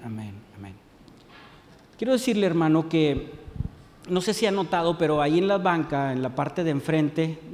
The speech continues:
de, de, de la banca o, o, o la espalda de la banca que está enfrente de usted,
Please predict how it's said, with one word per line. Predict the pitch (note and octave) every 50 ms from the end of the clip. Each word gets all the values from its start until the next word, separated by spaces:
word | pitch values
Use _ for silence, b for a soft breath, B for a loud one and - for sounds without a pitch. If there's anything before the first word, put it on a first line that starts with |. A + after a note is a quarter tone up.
| C3+ B2+
de, | C#3 C#3+ C3 A#2+ A#2
de, | A#2 B2 B2 B2+ B2+
de | - B2+ B2+ C3 C3+ C3
la | B2+ C3
banca | C3+ D#3 D3 C#3+ C3+ C#3
o, | C3+ B2+
o, | B2+ B2+ B2 A#2+ A#2 A#2+ - B2
o | B2+
la | B2 A#2+
espalda | A#2 - - - D3+ C#3+ D#3 D#3+
de | D3 C#3+
la | C#3 C3 B2
banca | C3 C3 C3+ C3 C3+ C#3+ C3 C3 C3 - -
que | -
está | A#2 -
enfrente | C3 A#2+ C#3 C#3 C3 D3
de | D3
usted, | D3 - - D#3 D#3